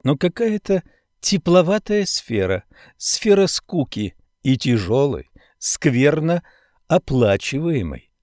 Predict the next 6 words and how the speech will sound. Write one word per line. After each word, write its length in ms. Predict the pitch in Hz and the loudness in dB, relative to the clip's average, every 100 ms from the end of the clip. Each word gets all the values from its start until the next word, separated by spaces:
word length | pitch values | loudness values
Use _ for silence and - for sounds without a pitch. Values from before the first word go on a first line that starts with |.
| _ - | _ 0
напрасной 1040 | 120 123 - 90 85 87 - - 139 - _ _ - | 4 4 0 -6 -6 -8 -8 -8 -10 -12 _ _ -12
работы. 600 | 87 101 107 82 - - _ _ _ _ _ _ _ _ _ _ _ _ - | -6 -6 -6 -10 -14 -20 _ _ _ _ _ _ _ _ _ _ _ _ 0
Но 240 | 123 175 | 4 4
секс 520 | - 233 254 - - - | 2 -2 -2 -4 -10 -10
Стшибиша 840 | - - - - 117 87 - - - _ _ _ _ _ | -12 -8 -6 -2 -2 -4 -10 -14 -18 _ _ _ _ _
хищен, 840 | - - 214 185 - - 82 - | -14 -6 -2 -2 -2 -4 -4 -8